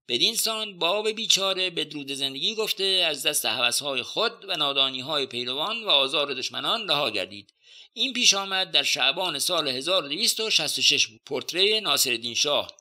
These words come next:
ناصرالدین شاه چوب زنندهٔ باب و کشندهٔ اوست. سپس نیز که بابیان گلوله به او انداختند دستور کشتار آنان را داد.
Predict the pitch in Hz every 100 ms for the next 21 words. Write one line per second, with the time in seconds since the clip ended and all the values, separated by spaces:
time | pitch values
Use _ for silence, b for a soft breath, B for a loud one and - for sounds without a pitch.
0 | _ - 127 127 127 117 131 - 147 185
1 | 214 202 - 143 123 131 131 147 131 117
2 | 151 214 226 185 - 131 131 147 131 98
3 | 95 - B B B B - 135 190 202
4 | 208 214 220 - 170 143 131 170 165 143
5 | 135 160 185 151 139 131 131 127 - 165
6 | 190 214 180 131 - 180 147 135 175 165
7 | 143 170 151 98 95 -